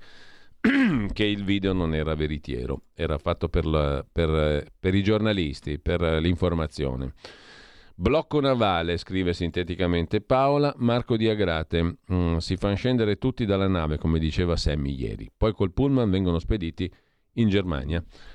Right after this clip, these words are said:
Sì, non credo che sia possibile però questo. Berengario in Subrico, ho una domanda. Perché se io commetto un errore pago in solido? Se un legislatore anche non eletto a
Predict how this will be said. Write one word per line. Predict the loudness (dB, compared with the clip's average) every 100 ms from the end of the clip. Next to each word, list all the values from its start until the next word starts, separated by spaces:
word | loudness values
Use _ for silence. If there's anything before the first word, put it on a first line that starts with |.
| -18 -14
Sì, | -6 -6 -2
non | -2 0 2 0
credo | 0 -2 0
che | -2
sia | -2 -2
possibile | -2 -2 -2 0 -2
però | -2 -2 -2
questo. | -6 -4 -4
Berengario | -2 0 2 2 2 2 2 2 2
in | 0
Subrico, | 0 -2 0 -4 -2 -2 -2 -2
ho |
una | 0 2
domanda. | 2 0 0 -2 -4
Perché | -4 -4 -2
se | 0
io | 0
commetto | 2 0 0 0 0
un | 2
errore | 2 2 2 2 0
pago | 0 2 2
in |
solido? | 2 2 2 2 0 0
Se | 0
un | 0
legislatore | 2 0 0 0 2 2
anche | 0 0
non | 0 2 2
eletto | 2 0 -2 -2 -2 -2
a | -4